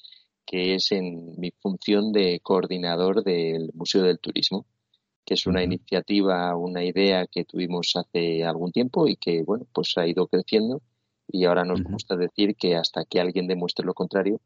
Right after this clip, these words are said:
Speaker 1: pues somos el museo más grande del mundo.
Speaker 2: <laughs> Así es. Oye, para,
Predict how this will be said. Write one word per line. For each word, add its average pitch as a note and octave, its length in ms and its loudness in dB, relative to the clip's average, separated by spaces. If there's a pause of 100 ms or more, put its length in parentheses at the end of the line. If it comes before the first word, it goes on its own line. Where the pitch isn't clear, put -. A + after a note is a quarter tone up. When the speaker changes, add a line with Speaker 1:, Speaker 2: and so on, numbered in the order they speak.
(380)
Speaker 1:
pues F2+ 240 0
somos F#2 320 0
el E2+ 260 -2
museo F2 460 -2
más E2+ 160 -4
grande E2 300 -2
del D#2+ 140 -2
mundo. A2 260 -2 (320)
Speaker 2:
<laughs> C3 520 0
Así G#2+ 360 2
es. G2+ 180 -6 (840)
Oye, A2 280 6
para, G#2 280 4